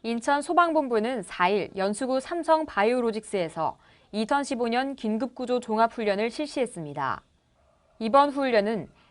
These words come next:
대형 화재에 대한 현장 지휘 및 통제 능력을 배양하고 재난관리기관 간 공조체계 구축과 협업을 통한 재난 대응 역량을 강화하기 위해 실시했는데요. 인천시와 연수구, 군, 경찰 등 서른세 개 기관과 단체에서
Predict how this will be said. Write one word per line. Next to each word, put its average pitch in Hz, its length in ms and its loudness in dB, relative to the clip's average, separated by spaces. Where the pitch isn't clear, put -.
대형 240 360 4
화재에 302 400 6
대한 254 300 2
현장 330 440 2
지휘 262 240 0
및 254 200 -2
통제 339 300 -2
능력을 254 400 0
배양하고 196 680 0
재난관리기관 220 960 2
간 226 300 0
공조체계 240 640 -2
구축과 190 560 0
협업을 311 380 8
통한 262 340 0
재난 226 340 0
대응 220 300 2
역량을 190 340 -2
강화하기 208 560 0
위해 190 160 -2
실시했는데요. 196 960 -6
인천시와 262 600 2
연수구, 170 540 -4
군, 233 240 -4
경찰 180 460 -4
등 214 300 -2
서른세 330 560 0
개 302 100 -4
기관과 226 400 0
단체에서 165 680 -6